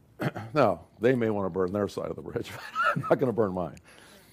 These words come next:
And I want them to know, look, at, at least you only have to build half the bridge. Can you say amen to that? <laughs> Oh, hallelujah. So here's what this is saying is,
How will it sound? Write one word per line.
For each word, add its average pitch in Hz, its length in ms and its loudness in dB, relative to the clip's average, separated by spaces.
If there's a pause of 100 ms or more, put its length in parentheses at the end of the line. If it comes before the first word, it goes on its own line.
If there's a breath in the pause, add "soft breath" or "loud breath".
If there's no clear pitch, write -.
(260 loud breath)
And 92 300 -4
I 95 100 0
want 110 240 2
them 101 120 -2
to 101 40 -2
know, 101 200 2
look, 110 220 4
at, 87 120 0 (260)
at 98 100 -6
least 117 220 0
you 117 60 2
only 101 140 2
have 92 100 0
to 87 60 -10
build 87 220 0
half 90 220 0
the - 60 -12
bridge. - 300 -12
Can - 100 -16
you - 60 -14
say - 80 -8
amen 90 160 -4
to 92 120 -6
that? - 240 -2
<laughs> - 40 -18 (3250 loud breath)
Oh, 85 80 -2
hallelujah. 69 680 -2 (1600 loud breath)
So 151 400 6 (280)
here's 202 260 -2
what 185 140 -6
this 123 180 -8
is 127 120 -6
saying 147 420 -2
is, 110 240 -2